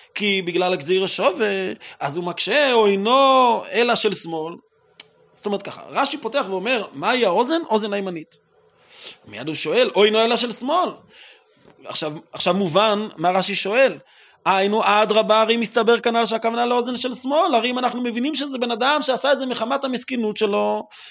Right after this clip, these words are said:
ויש הרבה צדדים להקל עליו, אז היינו צריכים לבחור את אוזן שמאל. למה אתה אומר שזה אוזן ימנית?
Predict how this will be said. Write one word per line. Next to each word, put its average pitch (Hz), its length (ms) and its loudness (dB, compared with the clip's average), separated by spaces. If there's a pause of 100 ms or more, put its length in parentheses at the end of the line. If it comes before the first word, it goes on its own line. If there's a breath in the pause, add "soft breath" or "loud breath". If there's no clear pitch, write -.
(100)
ויש 233 140 0
הרבה 254 220 4
צדדים 247 360 0
להקל 247 380 4
עליו, 214 420 6
אז 202 100 0
היינו 220 160 0
צריכים 233 200 -8
לבחור 220 320 0
את 226 80 -4
אוזן 233 220 -2
שמאל. 320 420 4 (320 soft breath)
למה 180 240 2
אתה 247 120 0
אומר 247 140 0
שזה 240 240 -2
אוזן 240 240 0
ימנית? 247 520 -6